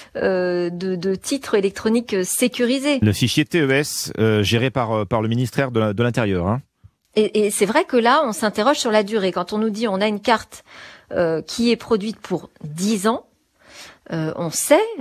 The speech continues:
Speaker 1: euh, moi je le vois tous les jours, euh, avec les experts que j'interroge en cybersécurité,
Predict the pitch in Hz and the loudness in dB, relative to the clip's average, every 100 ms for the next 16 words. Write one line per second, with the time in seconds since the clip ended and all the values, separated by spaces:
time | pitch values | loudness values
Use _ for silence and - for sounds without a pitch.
0 | - 143 135 151 202 170 156 170 202 196 | -10 -10 -4 2 2 0 -6 0 0 0
1 | 285 262 202 180 233 277 185 165 156 170 | -4 0 0 0 -2 0 0 0 0 -4
2 | 175 160 208 - 247 226 - 185 175 170 | -6 -4 -4 0 2 2 0 -4 -2 -2
3 | 165 180 190 160 - 170 165 151 - 151 | -2 0 0 -2 -8 -8 -8 -10 -10 -10
4 | 151 302 | -4 -2